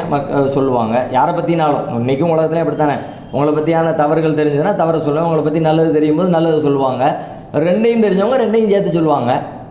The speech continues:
அந்த மாதிரி கிட்டத்தட்ட இந்த, இந்த இவருடைய விமர்சனங்களை பத்தி பார்க்கும் பொழுது பெரும்பாலும் பலவீனமானவர், பலவீனமானவர்னு சொல்லிட்டு பலரும் சொல்லியிருந்தாலும் கூட,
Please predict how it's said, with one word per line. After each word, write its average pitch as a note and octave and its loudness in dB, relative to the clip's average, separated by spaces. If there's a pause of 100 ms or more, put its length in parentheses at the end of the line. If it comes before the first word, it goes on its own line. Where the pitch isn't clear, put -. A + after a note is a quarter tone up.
அந்த F3+ 0
மாதிரி G#3+ 2
கிட்டத்தட்ட F#3 0
இந்த, F#3+ 2 (160)
இந்த E3 0 (320)
இவருடைய E3 0
விமர்சனங்களை F3+ 0
பத்தி D3+ 0
பார்க்கும் C#3 -2
பொழுது B2 0 (400)
பெரும்பாலும் F3+ 2
பலவீனமானவர், F3 0
பலவீனமானவர்னு D#3+ 0
சொல்லிட்டு D3+ 0
பலரும் D3 0
சொல்லியிருந்தாலும் C3 0
கூட, C3 0